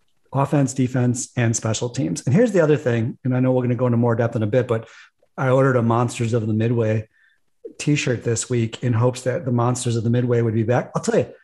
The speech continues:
this was a slugfest in some ways, and it was physical, and I think the Bears met the moment. And I'm gonna go out on a limb a little bit and say maybe the Monsters of the Midway are back, baby.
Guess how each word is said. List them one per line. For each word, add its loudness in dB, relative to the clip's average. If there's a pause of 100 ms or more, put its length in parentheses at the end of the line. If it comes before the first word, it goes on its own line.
(140)
this 0
was 2
a 4
slugfest -2
in 0
some 0
ways, -2 (280)
and 2
it 4
was 2
physical, 0
and 2
I -2
think -2
the 2
Bears 4
met 2
the 0
moment. 2 (300)
And 0
I'm 4
gonna 0
go 4
out 0
on 2
a 2
limb 2
a 2
little 0
bit -6
and -2
say 0
maybe 2
the 0
Monsters 0
of -2
the 0
Midway -2 (300)
are -2 (160)
back, -6
baby. -2